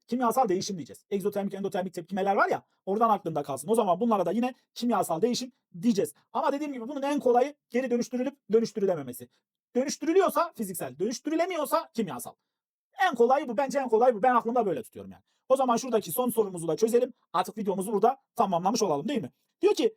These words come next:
kimyasal değişimlerle ilgili öğrencilerin hangilerinin söyledikleri doğrudur diyor. Bakalım. Maddeleri oluşturan tanecikler koparak ayrılır ve farklı formda tekrar birleşir.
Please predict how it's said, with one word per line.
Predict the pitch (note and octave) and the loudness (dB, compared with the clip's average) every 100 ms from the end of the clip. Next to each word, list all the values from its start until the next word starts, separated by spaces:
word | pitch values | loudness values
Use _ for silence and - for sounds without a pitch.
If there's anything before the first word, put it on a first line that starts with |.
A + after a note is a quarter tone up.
| - | -6
kimyasal | C#4 D#4 D#4+ E4 | 0 2 4 2
değişimlerle | D4+ D4+ D4 C#4+ G3 | 0 -4 -2 0 0
ilgili | D4 C#4+ G#3 A3 _ - | 0 0 0 0 _ 0
öğrencilerin | C#4 D#4 C4+ A3 | 2 2 2 2
hangilerinin | G#3+ D#4+ A#3 G3+ | 2 2 2 2
söyledikleri | G3+ D4 D#4 D#4 D#4+ B3+ | -2 -4 -4 -4 -6 0
doğrudur | G#3 G#3+ A#3+ G#3 D#3+ | 4 4 4 -2 -4
diyor. | - _ - | -12 _ -4
Bakalım. | - D#3+ D3 _ _ _ - | -2 0 -4 _ _ _ 0
Maddeleri | G#3+ - E4+ | 0 0 -2
oluşturan | G4 F#4 A#3+ G3 | -2 -2 0 2
tanecikler | B3 B3 G3 D#3 | 2 0 0 -2
koparak | - A3 F3+ | 0 0 2
ayrılır | E3 A#3 D4+ | 2 2 2
ve | A3+ | 2
farklı | - A3 A3 D4+ | 4 2 2 -2
formda | C#4+ C4+ C4+ | 0 2 0
tekrar | C#4 B3+ F3+ | -2 0 0
birleşir. | C#3+ A#2+ - | 0 -12 -16